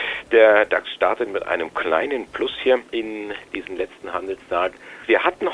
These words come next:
heute schon eine bemerkenswerte Rede von Christine Lagarde, ihr erster offizieller Auftritt als E-Z-B-Chefin. Sie hat in Frankfurt gesprochen, auf der Bankentagung dort.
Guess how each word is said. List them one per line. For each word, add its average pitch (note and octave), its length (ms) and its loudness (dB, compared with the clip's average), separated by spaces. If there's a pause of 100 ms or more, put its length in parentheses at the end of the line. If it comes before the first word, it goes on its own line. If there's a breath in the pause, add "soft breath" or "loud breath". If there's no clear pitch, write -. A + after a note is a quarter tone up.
heute D#3 320 2
schon C3+ 540 4
eine A2+ 520 2
bemerkenswerte G2 800 0
Rede D3 400 4 (440 loud breath)
von A#2 200 2
Christine A2 600 -2
Lagarde, E2 560 2
ihr F#2+ 140 2
erster - 280 -2
offizieller E2+ 500 0
Auftritt - 320 -2
als C2 200 -2 (100)
E-Z-B-Chefin. F2 800 -4 (100)
Sie E2 80 -2
hat D#2 140 -2
in D2+ 220 -8
Frankfurt - 640 -2 (380)
gesprochen, A2+ 680 -2
auf G2 140 -4
der - 100 -2
Bankentagung G2 680 -2
dort. F#2 300 4